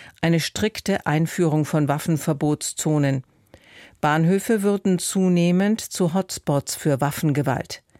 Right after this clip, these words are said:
Auch anlasslose Kontrollen durch die Polizei sollten ermöglicht werden.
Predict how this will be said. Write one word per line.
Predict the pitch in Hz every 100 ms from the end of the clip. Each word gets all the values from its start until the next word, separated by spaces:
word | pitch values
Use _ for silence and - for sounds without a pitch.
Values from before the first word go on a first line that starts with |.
| _ - - -
Auch | - 151 -
anlasslose | - 185 226 180 - 170 165 170
Kontrollen | - 156 135 - 165 160 156
durch | 151 -
die |
Polizei | 151 165 151 143 165 170
sollten | 160 151 147 147
ermöglicht | - 147 147 147 143 131 151
werden. | 147 143